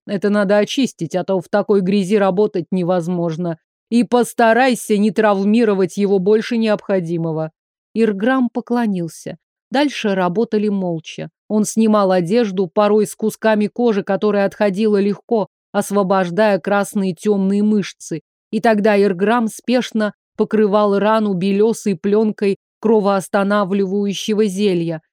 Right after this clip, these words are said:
В какой-то момент человек на столе дернулся было и приоткрыл рот, но Алиф положил ладонь на голову его и велел: «Спи». Тело вновь обмякло. «Вы достигли новых высот, господин.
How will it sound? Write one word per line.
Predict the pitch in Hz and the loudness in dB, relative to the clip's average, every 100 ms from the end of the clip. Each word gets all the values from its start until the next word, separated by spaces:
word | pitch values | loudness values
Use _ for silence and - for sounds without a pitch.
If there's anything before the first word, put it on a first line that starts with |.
| _ | _
В | - | -4
какой-то | 262 302 285 285 | -2 0 0 2
момент | 269 269 294 233 - | 2 2 2 0 -4
человек | - 247 254 254 262 240 | -4 0 2 0 0 -2
на | 240 | -2
столе | - 233 262 | 0 0 2
дернулся | 196 254 294 240 240 - 233 | 2 0 0 0 0 0 0
было | 214 226 220 | 2 2 2
и | 220 233 | 2 0
приоткрыл | 233 226 220 240 240 233 | 2 0 0 0 0 2
рот, | 262 269 - _ _ - | 2 0 -4 _ _ -4
но | 233 262 - | 0 0 0
Алиф | 269 262 240 - _ - | 0 0 -2 -8 _ -2
положил | 240 240 240 302 | 0 2 0 0
ладонь | 214 196 185 240 208 | 0 0 0 0 0
на | 202 | -2
голову | 196 277 247 220 | -2 -2 0 -2
его | 214 220 220 | -2 0 0
и | 220 233 220 | 0 0 0
велел: | 226 214 196 180 170 _ _ _ _ | 0 0 0 -2 -6 _ _ _ _
«Спи». | - - - 107 101 90 _ _ _ _ _ _ | -20 -20 -6 -2 -2 -4 _ _ _ _ _ _
Тело | - 277 262 | -2 0 0
вновь | 208 226 240 233 | 0 0 0 -2
обмякло. | 202 202 196 185 - 185 175 - _ _ _ _ _ - | -2 -2 -2 -4 -8 -8 -10 -12 _ _ _ _ _ -8
«Вы | 151 180 | -2 0
достигли | 170 190 - - 220 220 220 | 2 0 -2 -4 0 0 2
новых | 196 214 214 208 | 0 0 0 -2
высот, | 208 202 - 226 214 | -2 -2 -2 -4 -2
господин. | 190 170 - 165 151 151 151 | -4 -6 -4 -4 -4 -6 -8